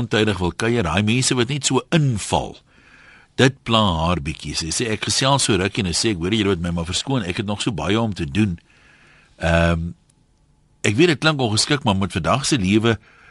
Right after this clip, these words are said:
het 'n mens baie om te doen en dit is eintlik ongeskik om sommer net so in te val en op te daag sonder 'n afspraak.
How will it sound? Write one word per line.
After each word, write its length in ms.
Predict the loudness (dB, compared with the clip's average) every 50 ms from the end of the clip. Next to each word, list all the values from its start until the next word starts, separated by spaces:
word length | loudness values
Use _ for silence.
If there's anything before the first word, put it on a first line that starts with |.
| -20 -10 _
het 180 | 2 2 4 4
'n 80 | 2
mens 200 | 2 2 2 2
baie 260 | 2 2 2 2 2
om 140 | 2 0 -2
te 120 | -2 -4 -2
doen 160 | -2 -2 -2
en 60 | -2
dit 80 | -4 -4
is 80 | -6 -4
eintlik 220 | -2 -4 -4 -2
ongeskik 500 | -4 -4 -4 -4 -6 -2 -2 -2 -2 -2
om 80 | -4 -4
sommer 260 | -4 -2 -2 -2 -2
net 160 | -2 -4 -4
so 160 | -6 -6 -6 -6 _
in 180 | -6 -6 -6
te 140 | -4 -6 -6
val 360 | -6 -2 0 0 0 0 0
en 120 | -4 -8 -4 -4
op 180 | -4 -4 -2
te 120 | -2 -2 -2
daag 300 | 0 -2 -4 -4 -4 -6
sonder 260 | -6 -4 -4 -4 -4
'n 100 | -4 -2
afspraak. 540 | -2 -2 -2 -2 -4 -4 -4 -4 -4 -6 -10